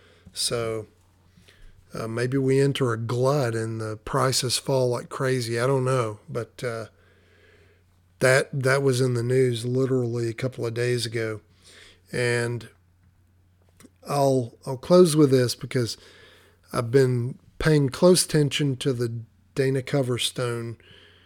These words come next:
dreams that he's been, uh, commenting on YouTube, uh, telling those. And just, uh, you know, I'm a nitpicker for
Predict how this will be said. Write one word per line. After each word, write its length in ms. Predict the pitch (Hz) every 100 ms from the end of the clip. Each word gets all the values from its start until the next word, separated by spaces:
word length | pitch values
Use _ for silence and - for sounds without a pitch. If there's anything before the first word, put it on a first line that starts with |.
| _ _ _
dreams 640 | 131 127 127 123 120 123 -
that 240 | - 117
he's 240 | 123 123 113
been, 500 | 113 117 113 113 113
uh, 480 | 110 107 107 110 113 _ _ _ _
commenting 680 | - 131 123 120 117 113 104 _ _
on 360 | - 123 120
YouTube, 680 | 120 131 127 - 117 113 113 - _ _ _ _ _ _ _ _ _ -
uh, 140 | 120 117
telling 380 | - 143 131 117
those. 380 | 113 110 113 - - - - _ _
And 400 | - 131 123 123 _ _ _ _ _ _ _ _ _ - - - - _
just, 300 | - 127 - -
uh, 180 | 143 139
you 140 | 147
know, 200 | 135 131
I'm 160 | 131 135
a 40 |
nitpicker 960 | 127 135 151 - - - 170 180 170 160
for 720 | - - 147 139 131 127 120